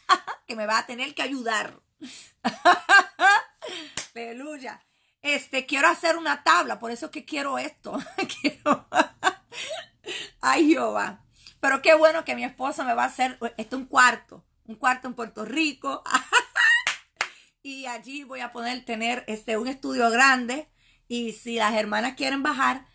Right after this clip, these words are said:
allí vamos a poder estudiar las raíces hebreas. Amén. No es ninguna sinagoga. Este, solamente es un tiempo que vamos a poder estudiar y, este,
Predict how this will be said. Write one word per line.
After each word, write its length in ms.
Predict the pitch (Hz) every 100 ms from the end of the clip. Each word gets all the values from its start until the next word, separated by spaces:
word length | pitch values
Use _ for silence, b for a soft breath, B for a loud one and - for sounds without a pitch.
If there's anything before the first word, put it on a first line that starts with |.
| b 202
allí 320 | 214 208 262
vamos 240 | 226 233
a 80 | 247
poder 260 | 202 220 233
estudiar 600 | - 208 208 208 226 -
las 220 | 202 190
raíces 440 | 190 196 196 196
hebreas. 500 | 190 196 254 233 269 - _
Amén. 400 | 196 196 240 240
No 80 | 247
es 100 | 262
ninguna 400 | 269 247 254 247
sinagoga. 800 | 277 220 214 240 240 226 247 - b b -
Este, 680 | 226 226 - 220 214 208 202
solamente 560 | 262 226 220 247 262
es 160 | 277 285
un 160 | 285
tiempo 500 | 285 247 247 311 349 B B B
que 120 | 226
vamos 400 | 214 208 226 262
a 120 | 226 226
poder 420 | 214 226 247 -
estudiar 920 | 226 - - 202 220 233 233 277 311 b b b
y, 280 | 226 226 220
este, 720 | 214 208 226 208 196 196 -